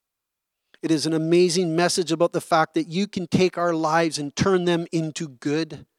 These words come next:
that you can weave together the story of our life, which is so filled with brokenness and hurt and sin.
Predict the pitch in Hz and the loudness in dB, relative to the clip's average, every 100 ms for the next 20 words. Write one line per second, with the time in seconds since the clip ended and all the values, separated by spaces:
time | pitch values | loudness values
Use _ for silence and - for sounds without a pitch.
0 | _ _ _ _ - 165 175 190 196 170 | _ _ _ _ -2 0 2 2 2 2
1 | 143 196 226 220 196 196 175 190 190 196 | 2 4 6 4 2 0 2 2 4 4
2 | 185 - - - 185 214 208 196 196 175 | 4 4 2 4 6 8 6 4 4 4
3 | 180 185 - 170 - 160 - - 269 269 | 4 2 0 -4 -2 -2 0 2 4 4
4 | - 170 151 147 135 180 220 208 151 127 | 2 2 2 0 -4 2 4 4 -2 -8
5 | 123 127 120 - 214 196 - 113 104 - | -8 -10 -8 -2 2 2 -2 -12 -4 -2
6 | - 196 208 214 | 0 0 0 -2